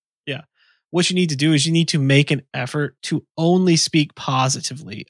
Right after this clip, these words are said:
about others. Not just people you disagree with, but everyone. Only speak positively about others. It, just, just try it. Try it out for a week or two and see how it changes you. First off, see how difficult it is to have conversations like that.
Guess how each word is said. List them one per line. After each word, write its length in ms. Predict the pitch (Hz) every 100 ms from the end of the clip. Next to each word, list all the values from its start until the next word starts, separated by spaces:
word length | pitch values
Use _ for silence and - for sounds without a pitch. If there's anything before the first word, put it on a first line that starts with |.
| -
about 320 | 139 123 123
others. 340 | 123 123 - - -
Not 300 | 147 202 196
just 400 | 170 190 - - _ _ _ _ -
people 260 | 180 160 147
you 120 | 139
disagree 400 | 143 135 131 135
with, 200 | 175 160
but 160 | - - -
everyone. 520 | 175 165 143 120 123 -
Only 320 | 214 214 208 208
speak 280 | - 180 -
positively 640 | 156 185 160 - 185 185
about 360 | 165 143 151 143
others. 420 | 139 143 175 180 _ _ _ _ _ _ -
It, 120 | 143
just, 120 | 185
just 160 | 214 -
try 300 | - 196 185
it. 180 | 135 -
Try 320 | - - -
it 100 | 226 180
out 180 | 175
for 240 | - 170 135
a 160 | - 135
week 440 | 127 131 156 160
or 80 | 139
two 300 | - 131 127
and 180 | 139 127
see 640 | - - 180 202 208 208 _ _
how 160 | - 180
it 80 | -
changes 360 | - 156 139
you. 120 | 127 120 - -
First 240 | - 240 269
off, 140 | 151
see 140 | -
how 120 | 226 165
difficult 480 | 147 151 202 156
it 60 | 135
is 120 | 127
to 60 | -
have 160 | 127 -
conversations 840 | 135 123 131 131 156 131 123 - -
like 220 | 135 143
that. 220 | - -